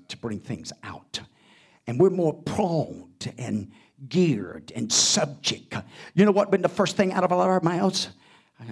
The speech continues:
"The devil burnt my hut up." We gave the credit to the devil. Huh. But it's, you watch the little story here.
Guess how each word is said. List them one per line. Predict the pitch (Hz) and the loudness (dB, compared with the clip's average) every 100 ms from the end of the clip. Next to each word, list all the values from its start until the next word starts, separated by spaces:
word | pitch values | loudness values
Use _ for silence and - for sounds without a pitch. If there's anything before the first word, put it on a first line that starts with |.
| - | -12
"The | |
devil | 135 - 123 - | -6 -2 -2 -2
burnt | 98 139 - | -4 -4 -2
my | 139 | -2
hut | 113 - 110 | -2 0 0
up." | - - _ _ _ _ _ _ _ _ _ _ _ _ _ _ _ _ _ 117 110 104 _ _ _ _ _ _ _ _ _ _ _ _ _ _ _ _ _ _ _ _ _ _ _ - | -2 -10 _ _ _ _ _ _ _ _ _ _ _ _ _ _ _ _ _ _ _ _ _ _ _ _ _ _ _ _ _ _ _ _ _ _ _ _ _ _ _ _ _ _ _ -16
We | 170 | -14
gave | - 143 | -6 -6
the | 139 | -2
credit | - 160 143 | -4 -4 -6
to | |
the | 143 | -8
devil. | 196 - - _ _ _ _ _ _ _ _ _ _ _ _ _ _ _ | -8 -12 -20 _ _ _ _ _ _ _ _ _ _ _ _ _ _ _
Huh. | 95 - _ _ _ _ _ _ _ _ _ _ _ _ _ _ _ - | -20 -20 _ _ _ _ _ _ _ _ _ _ _ _ _ _ _ -2
But | 123 | 2
it's, | 127 - - - | 2 0 -8 -6
you | 139 | -4
watch | 131 160 - | -4 -6 -8
the | - | -10
little | 123 | -10
story | - - - 143 | -8 -8 -10 -12
here. | 104 107 98 98 | -10 -4 -2 -4